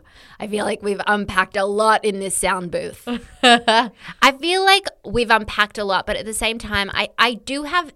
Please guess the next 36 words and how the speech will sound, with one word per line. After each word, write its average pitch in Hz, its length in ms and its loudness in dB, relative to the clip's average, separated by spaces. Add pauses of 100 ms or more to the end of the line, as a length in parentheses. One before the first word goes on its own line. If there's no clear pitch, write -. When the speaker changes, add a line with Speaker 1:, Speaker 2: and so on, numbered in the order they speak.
(120)
Speaker 1:
so - 340 -2
many 196 160 -6
questions. 143 580 -12
I 220 100 4
feel 269 220 0
like 403 200 -2
sometimes 214 420 -6
on 196 100 -8
this 190 120 -10
podcast, 170 420 -8
we 180 80 -12
just 190 160 -16
come 202 160 -10
to 202 80 -8
a 180 40 -6
place 175 240 -8
where 175 100 -2
I'm 165 120 -4
like, 160 280 -10
"I 185 80 -8
don't 175 320 -6
have 196 180 -8
answers. 190 320 -8
I 175 160 -8
only 170 240 -12
have 170 180 -10
so 175 100 -10
many 165 160 -12
questions." - 440 -12
And 185 260 -6
that's 190 220 0
just 311 160 -6
where 349 220 -2
I'm 339 160 -6
at 185 340 -2
because, 220 600 -4